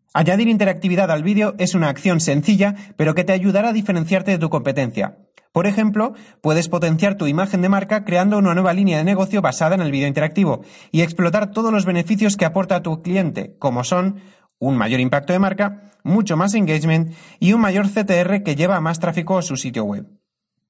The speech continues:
Como he dicho antes, todo esto suena muy bien, pero vamos a ver algunos casos de éxito. Las mejores productoras y agencias de marketing online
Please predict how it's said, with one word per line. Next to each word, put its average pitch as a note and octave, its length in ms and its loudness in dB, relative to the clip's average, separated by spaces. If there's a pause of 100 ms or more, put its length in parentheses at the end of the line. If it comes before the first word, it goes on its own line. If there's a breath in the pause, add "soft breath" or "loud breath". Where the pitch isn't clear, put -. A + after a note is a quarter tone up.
(720)
Como F3+ 240 0
he A3 60 0
dicho F3+ 220 0
antes, C#3+ 360 -2 (300 loud breath)
todo G3 220 0
esto F#3 220 0
suena D3+ 200 0
muy B2+ 160 -2
bien, A2 480 -4 (160)
pero E3 260 2
vamos A3+ 300 0
a - 20 -2
ver G3+ 120 0
algunos E3 320 0
casos C3 260 -2
de C3+ 100 0
éxito. G#2+ 500 -6 (1700)
Las E3+ 200 0
mejores G#3 320 0
productoras F#3+ 520 0
y F3+ 40 0
agencias D#3 340 -2
de D#3+ 80 0
marketing D#3 360 0
online F#3 380 2